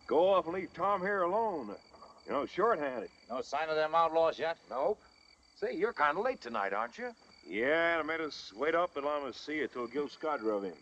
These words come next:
Speaker 2: Just wanted to make sure we wouldn't run into no trouble. Want me to give you a hand with the team, Tom?
Speaker 3: No, I'll help him.
Speaker 2: I'm much obliged. Say, your face looks kinda familiar, Sheriff.
Speaker 3: It does to a lot of people.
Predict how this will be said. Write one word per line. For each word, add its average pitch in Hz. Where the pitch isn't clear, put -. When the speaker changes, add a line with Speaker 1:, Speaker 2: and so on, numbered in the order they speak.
Speaker 2:
Just -
wanted 147
to 160
make 165
sure 170
we 156
wouldn't 151
run 160
into 160
no 156
trouble. 127
Want -
me 147
to 143
give 156
you 151
a 143
hand 170
with 156
the 156
team, 180
Tom? 185
Speaker 3:
No, 139
I'll 117
help 87
him. 135
Speaker 2:
I'm 80
much 82
obliged. 120
Say, 170
your 170
face 170
looks 180
kinda 175
familiar, 135
Sheriff. 107
Speaker 3:
It -
does 110
to 127
a -
lot 131
of 92
people. 71